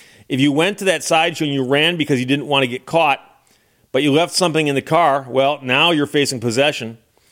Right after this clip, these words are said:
in the vehicle, the attorney points out. A misdemeanor charge for a first offense, and this is five hundred to a thousand dollars and up to six months in the county jail.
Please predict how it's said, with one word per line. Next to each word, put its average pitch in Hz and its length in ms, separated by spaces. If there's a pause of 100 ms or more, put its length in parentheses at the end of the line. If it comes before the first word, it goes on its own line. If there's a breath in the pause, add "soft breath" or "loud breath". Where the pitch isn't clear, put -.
(640 soft breath)
in 139 140
the 135 80
vehicle, 143 500 (480)
the 110 80
attorney 120 260
points 110 280
out. 104 260 (460 soft breath)
A 120 80
misdemeanor 160 480
charge 151 340
for 127 100
a 117 40
first 151 320
offense, 143 380
and 113 120
this 170 460
is - 160
five 156 260
hundred 156 340
to 123 100
a 113 40
thousand 127 340
dollars 135 280
and 123 60
up - 80
to - 60
six - 220
months 127 200
in 117 40
the 107 60
county 117 200
jail. 120 340